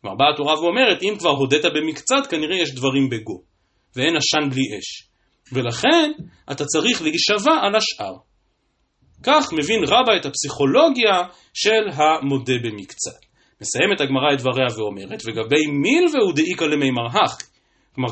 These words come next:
כל הפסיכולוגיה המעניינת הזאת נכונה בהלוואה, אבל לגבי פיקדון, מעיז ומעיז. כלומר, ראובן שהלווה כסף לשמעון,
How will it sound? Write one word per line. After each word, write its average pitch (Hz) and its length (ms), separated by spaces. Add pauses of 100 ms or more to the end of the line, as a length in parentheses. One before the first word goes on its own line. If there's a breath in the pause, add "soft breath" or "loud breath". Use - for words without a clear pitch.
כל 247 280
הפסיכולוגיה 151 640
המעניינת 135 480
הזאת 240 320
נכונה 131 460 (500 soft breath)
בהלוואה, 120 580 (500)
אבל 127 200
לגבי 131 320
פיקדון, 143 520
מעיז 214 280
ומעיז. 247 340 (480)
כלומר, 117 360 (320)
ראובן 123 340
שהלווה 143 580
כסף 143 320
לשמעון, 151 480